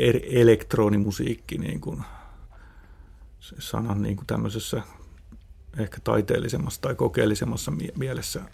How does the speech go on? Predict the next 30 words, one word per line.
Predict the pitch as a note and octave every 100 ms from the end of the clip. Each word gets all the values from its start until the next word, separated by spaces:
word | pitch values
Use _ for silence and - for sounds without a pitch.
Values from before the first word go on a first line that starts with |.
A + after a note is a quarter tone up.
| -
on, | D3+ C#3+ -
on | C3
tullut. | - B2+ - - - - - - - - - - - - - -
Et | A#2 - - - -
mä | C#3+
luulen, | C#3+ D#3+ D3
että | C#3
se | C#3+
tausta | - D#3 D3+ - C3 -
enemmänkin | B2+ C3+ B2+ A2 A#2
on, | A2 A2 -
on | B2 A2
niin | A2+
kuin | - -
ääni-, | D3+ D3 A2 A2 - - - - - - C#3
äänittäjänä. | C#3 G#2+ - - - D3+ - - - - - - - - - - - -
Et | B2+
siis, | - G#2+ - D2 - - D#3 D#3 - - E3
toki | D3 D3
tietysti | C#3 C3+ - -
mä | C3
oon | B2+ B2+ - -
soittanut | - B2+ B2+ B2+ - - - -
pianoa | C#3 B2 A2 G#2 - - -
pienestä | - A2 G2+ - A#2
asti | G#2 - G#2 - - - -
kaikkien | C3+ A#2 - A#2 G#2+
tämmöisten | G#2+ G#2 G2+ - A2
niin | A2+
kuin | G#2